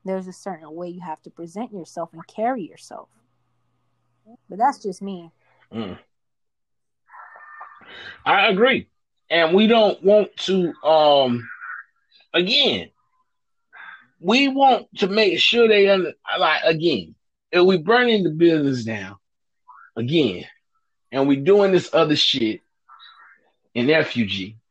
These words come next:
Speaker 1: Mm-hmm.
Speaker 2: again, I'm all about the game. And I'm all about the benefit. And again,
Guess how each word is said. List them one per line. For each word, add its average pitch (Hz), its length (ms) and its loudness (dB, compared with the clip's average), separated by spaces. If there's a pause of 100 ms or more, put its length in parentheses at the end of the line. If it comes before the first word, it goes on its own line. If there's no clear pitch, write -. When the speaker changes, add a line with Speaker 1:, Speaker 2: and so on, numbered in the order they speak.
(300)
Speaker 1:
Mm-hmm. 180 600 -12 (760)
Speaker 2:
again, 190 380 2
I'm 254 200 0
all 302 200 2
about 208 360 0
the 123 140 -2
game. 151 380 -2 (760)
And 160 160 -2
I'm 220 140 -4
all 196 160 2
about 170 320 -2
the 113 80 -10
benefit. 165 640 -4
And 156 100 -4
again, 147 400 -2